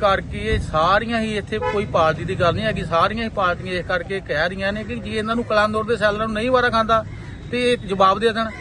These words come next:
ਬਾਹਰ ਦੇ ਸੈਲਰਾਂ ਵਾਲੇ ਨੂੰ ਕਿਸ ਤਰ੍ਹਾਂ ਵਾਰਾ ਖਾਂਦਾ ਜੇ ਧੂਰੀ ਵਾਲੇ ਆਣ ਕੇ ਕਹਿੰਦੇ ਆ ਕਿ ਅਸੀਂ ਇੱਥੋਂ ਖੜ ਕੇ ਚੌਲ ਪੂਰੇ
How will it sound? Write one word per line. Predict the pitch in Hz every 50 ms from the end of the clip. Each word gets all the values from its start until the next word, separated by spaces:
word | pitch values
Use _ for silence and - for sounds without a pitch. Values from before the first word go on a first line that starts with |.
| - - - - - - - 160
ਬਾਹਰ | 151 165 180 202 220
ਦੇ | 226 254
ਸੈਲਰਾਂ | 233 233 220 214 214 220 226 226 220 226
ਵਾਲੇ | 220 220 214 214
ਨੂੰ | 226 226
ਕਿਸ | 233 214
ਤਰ੍ਹਾਂ | - 214 226 233
ਵਾਰਾ | 220 214 214 214 208 208 208
ਖਾਂਦਾ | 190 202 196 220
ਜੇ | 220 233 -
ਧੂਰੀ | - 240 233 208 202 185
ਵਾਲੇ | 185 190 208 220
ਆਣ | 220 208 202 196
ਕੇ | 190 208 214
ਕਹਿੰਦੇ | 190 208 202 196 208 226
ਆ | 214
ਕਿ | 202 220
ਅਸੀਂ | 196 - - - - 185 202 208 208
ਇੱਥੋਂ | 202 - - - - 233 226 - - - - - - - - -
ਖੜ | - 185 185 185 185
ਕੇ | - - 214 214 -
ਚੌਲ | - 202 190 202 202
ਪੂਰੇ | - 208 202 208 226